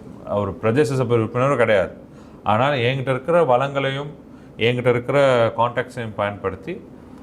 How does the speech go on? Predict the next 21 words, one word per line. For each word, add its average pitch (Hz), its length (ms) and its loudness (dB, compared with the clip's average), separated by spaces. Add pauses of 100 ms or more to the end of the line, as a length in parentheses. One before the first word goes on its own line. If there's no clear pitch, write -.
(100)
ஒரு 117 180 4
பாராளுமன்ற 160 760 4
உறுப்பினர் 147 380 0
செய்ய 143 300 0
முடியாத 160 380 4
சில 139 160 -4
விஷயங்களை 135 400 0
கூட 170 140 2
நாங்க 160 280 0
கண்டி 131 200 0
மாவட்டத்துக்காக 120 520 2
செஞ்சு 110 300 -8
கொடுத்துருக்கோம். - 640 -14 (300)
So, 117 120 6
அதை 110 200 6 (440)
ம-, 104 220 0
மக்கள் 107 320 0 (460)
கருத்துல 104 340 -4
வச்சு, 87 320 -10 (340)
அவங்களுடைய 98 480 4
சந்த-, 107 360 -6